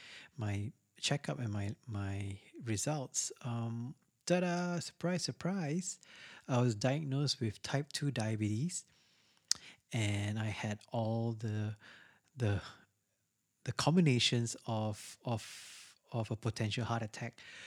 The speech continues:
You know, my, my, my B P, uh, my blood pressure was, was high. It was at one fifty, one twenty. Uh,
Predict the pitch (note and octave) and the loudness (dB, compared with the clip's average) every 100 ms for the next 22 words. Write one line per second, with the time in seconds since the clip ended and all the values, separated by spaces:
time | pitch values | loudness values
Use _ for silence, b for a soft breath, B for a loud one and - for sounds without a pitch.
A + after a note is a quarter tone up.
0 | B - A2 A2 A2 - B2 A2 A2 - | B -6 -2 -2 -2 -6 -4 -2 -4 -4
1 | A#2 G#2+ G2+ G#2 B2+ - - C#3 C3+ C3+ | -4 -2 -4 -2 -2 -4 -4 0 0 0
2 | C3+ B B B B B D3 A#2 G#2+ A2 | -4 B B B B B -4 -2 0 0
3 | D3+ B2+ A#2 A2+ A#2+ A2 G#2 G2+ - - | 0 0 0 2 2 2 0 -2 -4 -6
4 | - - - A#2 G2+ - C3 C3 A2 A2 | -8 -10 -6 -4 -2 -2 0 0 0 0
5 | A#2 A2 - - B2 A#2+ C3 - A#2+ - | 0 0 -2 -4 -4 -2 -2 -2 -4 -4
6 | A#2+ A2 A2+ A2 - A2 C3+ D#3+ B B | -4 -2 -2 -2 -2 0 0 -2 B B
7 | B B B B B B B B - A2+ | B B B B B B B B -8 -2
8 | A2+ A2 A2 A2 A2 | 0 0 0 0 -2